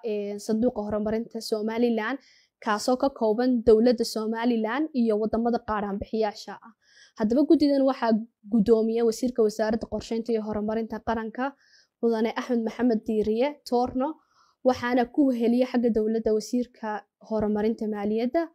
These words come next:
Doctor Saacad Cali Shire. Een, xagga dh-, dhinaca qaadhaan bixiyaashana waxaa ka weheliya, ee, xubno ku matala dowladaha qaadhaan bixiyaasha ah oo kala ah Ingiriiska, Denmark,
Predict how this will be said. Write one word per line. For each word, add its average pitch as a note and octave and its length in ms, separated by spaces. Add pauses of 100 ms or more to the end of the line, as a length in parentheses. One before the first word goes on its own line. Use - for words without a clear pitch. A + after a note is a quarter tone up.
(440)
Doctor G#3+ 280
Saacad A#3+ 360
Cali A3+ 180
Shire. A#3 320 (600)
Een, A3 260
xagga D#4 280
dh-, A3 300
dhinaca A#3+ 580
qaadhaan G#3+ 360
bixiyaashana A#3 640
waxaa A#3 220
ka B3+ 140
weheliya, G#3+ 540 (460)
ee, G#3+ 460 (640)
xubno A#3+ 600 (540)
ku - 100
matala A#3+ 480 (300)
dowladaha A3+ 640 (520)
qaadhaan G3+ 320
bixiyaasha A3+ 500
ah A3 220
oo G#3+ 100
kala G#3 280
ah B3+ 140 (420)
Ingiriiska, A3+ 560 (320)
Denmark, C4+ 540